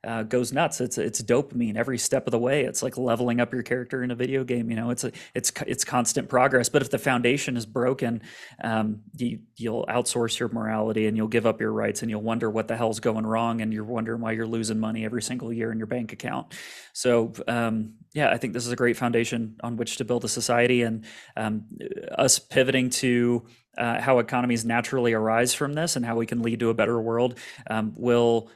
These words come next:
clear up a lot of the misconceptions about capitalism, and really we'll be able to illustrate how capitalism's naturally emergent.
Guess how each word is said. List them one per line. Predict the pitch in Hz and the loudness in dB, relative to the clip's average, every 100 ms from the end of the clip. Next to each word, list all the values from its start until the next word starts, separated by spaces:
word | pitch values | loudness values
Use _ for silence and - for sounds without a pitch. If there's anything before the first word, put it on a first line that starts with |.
| _ | _
clear | - 160 160 | -2 2 4
up | 143 | 4
a | |
lot | 127 127 | 4 4
of | |
the | 117 | 4
misconceptions | 120 117 117 113 113 - 120 | 2 0 -4 0 0 0 -2
about | 123 120 | 0 -2
capitalism, | - 117 - 123 131 135 139 | 0 -2 0 0 0 0 -2
and | 110 113 | -2 -2
really | 117 113 110 | -2 -2 -4
we'll | 113 | -6
be | 107 | -2
able | 117 113 | 0 2
to | 110 | 2
illustrate | 117 113 123 117 | 2 0 0 0
how | 110 107 | 2 0
capitalism's | - 113 110 113 107 107 110 | 0 -2 -2 -4 -4 -6 -2
naturally | 110 113 - 120 113 | 0 -2 -2 -2 0
emergent. | 110 113 117 113 131 | 0 -2 -2 0 0